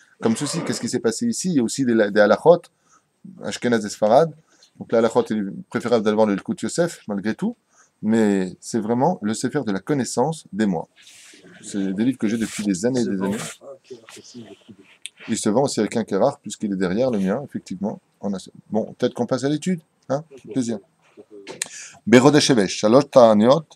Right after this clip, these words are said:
Speaker 1: Zo Ahar Zo. En général, regarde par exemple, ici il te dit, pendant le mois de Tevet, normalement on aurait dû jeûner trois jours d'affilée.
Speaker 2: Oui.
Speaker 1: D'accord ? Al Shalosh Ta'aniot, Shebaou Al Israël Bayamim. Shmini, Tish'i,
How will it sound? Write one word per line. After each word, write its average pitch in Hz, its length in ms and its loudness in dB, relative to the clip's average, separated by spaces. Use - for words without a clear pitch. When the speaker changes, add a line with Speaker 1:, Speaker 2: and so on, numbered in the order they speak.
Speaker 1:
Zo 123 280 4
Ahar 113 260 0
Zo. - 180 -10
En 107 60 -4
général, 117 460 6
regarde 104 260 0
par 101 100 0
exemple, 113 320 -6
ici - 140 -6
il 127 60 0
te 104 100 -4
dit, 127 260 -2
pendant 107 180 2
le 117 60 2
mois 135 140 4
de 127 80 -2
Tevet, 107 440 0
normalement 123 340 0
on 131 80 0
aurait 113 160 0
dû 127 120 -2
jeûner 135 220 -2
trois 170 260 4
jours 156 160 -2
d'affilée. 127 400 -4
Speaker 2:
Oui. 104 280 -20
Speaker 1:
D'accord ? 127 340 0
Al 139 140 12
Shalosh 170 320 4
Ta'aniot, 143 480 6
Shebaou 131 340 4
Al 143 100 8
Israël 127 420 4
Bayamim. 110 400 4
Shmini, 120 540 4
Tish'i, 240 520 2